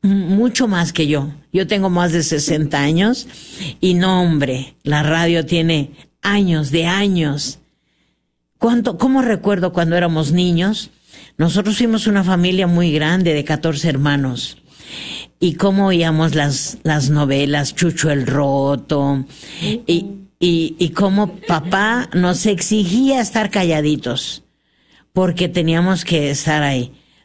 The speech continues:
Pero también cuando alguna, en alguna ocasión, las parroquias usaban esto para transmitir el rosario.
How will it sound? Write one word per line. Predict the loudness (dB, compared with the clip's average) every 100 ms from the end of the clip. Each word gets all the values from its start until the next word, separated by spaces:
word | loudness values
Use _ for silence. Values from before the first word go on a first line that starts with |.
| -2
Pero | 0 0
también | 0 0 2 2 0
cuando | 0 2 2 0 -2 -8 -20 -8
alguna, | -2 0 2 2 2 2 2 0 -2 -4
en | -2 0
alguna | 0 2 2 2
ocasión, | 0 0 0 0 0 -4 -10 -14 -2
las | 0 0
parroquias | 0 0 0 -2 -2 -2
usaban | 0 0 2 2
esto | 0 0 -2 -4 -12 -16 -2
para | 0 0
transmitir | 0 0 2 0 0 -2
el | 0 -2
rosario. | -2 0 0 2 0 -2